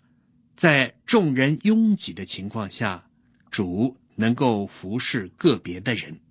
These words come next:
当我们聚集在一起啊，也是拥挤的，但是有多少人是真的凭着信心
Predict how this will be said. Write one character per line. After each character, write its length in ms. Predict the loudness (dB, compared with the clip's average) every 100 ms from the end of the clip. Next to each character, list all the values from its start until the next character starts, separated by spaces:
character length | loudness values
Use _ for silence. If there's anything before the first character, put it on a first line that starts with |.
| _ _ _ _ _ _
当 160 | 4 6
我 100 | 6
们 220 | 4 2
聚 240 | 4 4
集 240 | 4 2 2
在 180 | 2
一 240 | 0 0 -4
起 500 | -6 -8 -8 -10 -10
啊， 280 | -8 -8 -8
也 220 | -8 -8
是 200 | -4 0
拥 280 | 2 4 2
挤 180 | 0
的， 180 | -8 -10 -14 _ _ _ _ _
但 100 | 0
是 200 | 2 2 -2 _ _
有 260 | 2 2
多 380 | 0 0 2 4
少 180 | 2 2
人 180 | 2 0
是 360 | 0 -2 -4 _ _ 2
真 240 | 4 6
的 100 | 4
凭 280 | 0 -2 0
着 100 | 0
信 320 | 0 2 2
心 320 | 2 2 2